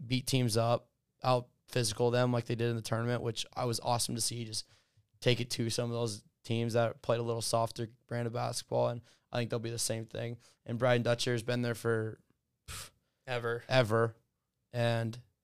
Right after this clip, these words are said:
Speaker 1: finally got over the hump last year, but he wins games at San Diego State. Like, they've had teams,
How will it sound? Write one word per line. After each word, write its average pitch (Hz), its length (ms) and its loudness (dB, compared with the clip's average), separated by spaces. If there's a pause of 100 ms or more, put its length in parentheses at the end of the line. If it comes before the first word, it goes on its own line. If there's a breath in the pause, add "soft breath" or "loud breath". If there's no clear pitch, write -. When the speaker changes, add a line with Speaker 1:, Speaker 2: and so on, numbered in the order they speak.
(420)
Speaker 1:
finally 127 300 6
got 131 140 6
over 127 120 4
the 120 100 4
hump 123 220 4
last 127 300 2
year, 123 300 2 (540)
but 120 140 2
he 127 120 4
wins 123 240 2
games 117 320 -4
at 107 80 -4
San 113 160 -2
Diego 113 140 -4
State. 113 240 -4
Like, 113 160 -6
they've 120 160 0
had 117 240 2
teams, 113 420 -4